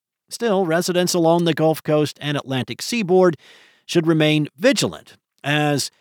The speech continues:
there is a risk for a system to develop before the official start of the hurricane season on June first.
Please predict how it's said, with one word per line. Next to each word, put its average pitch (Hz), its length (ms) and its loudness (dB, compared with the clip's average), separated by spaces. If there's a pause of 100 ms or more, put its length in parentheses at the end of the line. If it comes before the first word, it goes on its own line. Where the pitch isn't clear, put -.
(260)
there 143 140 2
is 202 260 4
a 202 80 6
risk 139 360 2
for 139 380 2
a 120 60 -8
system 160 380 0
to 151 100 0
develop 131 440 2 (120)
before 151 680 2
the 131 360 -2
official 127 480 -2
start 104 480 -8
of 95 140 -12
the 104 180 -8
hurricane 123 540 -4
season 110 500 -4
on 107 280 -4
June 92 300 -8
first. - 560 -4